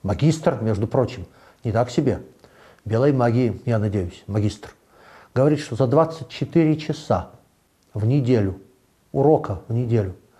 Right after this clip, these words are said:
он получает, э, чуть больше двенадцати тысяч на руки. Но это просто нищета.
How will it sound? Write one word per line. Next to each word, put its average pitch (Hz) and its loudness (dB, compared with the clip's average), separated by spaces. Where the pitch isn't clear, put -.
он 120 -2
получает, 131 0
э, 107 -2
чуть 117 -4
больше 117 0
двенадцати 110 -2
тысяч 190 -4
на 98 -2
руки. - -14
Но 131 0
это 127 -4
просто 131 -2
нищета. - -4